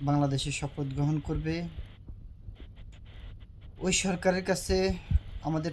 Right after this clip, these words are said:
প্রবাসীদের পক্ষ থেকে একটাই দাবি থাকবে, আহ,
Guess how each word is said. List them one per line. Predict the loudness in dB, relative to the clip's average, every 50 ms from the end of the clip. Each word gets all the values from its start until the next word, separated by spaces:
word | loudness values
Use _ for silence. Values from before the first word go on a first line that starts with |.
| -2 -2
প্রবাসীদের | -2 0 0 0 0 0 -2 -2 -2 -2 -2 -2
পক্ষ | -2 -2 -2 -4 -4
থেকে | -2 0 -2 0 0 0 0 0 0 -2 -6 -8 -12 -14 -14 -16 -16 -14 -14 -14 -14 -14 -16 -10 -4 -4
একটাই | -4 -4 -4 -2 2 4 4 4
দাবি | 6 6 4 4 4
থাকবে, | 2 0 0 0 0 2 4 4 4 4 0 -2 -8 -10 -14 -14 -14 -16 -16 -18 -18 -18 -18 -18 -18 -18 -18 -10 -2
আহ, | 2 6 6 8 8 6 6